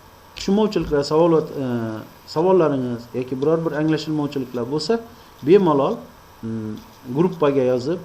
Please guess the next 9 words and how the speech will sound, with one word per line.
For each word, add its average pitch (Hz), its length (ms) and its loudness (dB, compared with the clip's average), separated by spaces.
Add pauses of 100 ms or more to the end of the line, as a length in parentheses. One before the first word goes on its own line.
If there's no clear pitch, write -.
yoki 131 340 -4
Telegramga 135 600 -2
kirib 202 320 -4
yoki 143 320 -2
modul 160 440 0
orqali 143 500 -2 (500)
yetkazishingiz 139 640 -2
mumkin. 104 320 -10 (100)
Albatta, 185 480 -2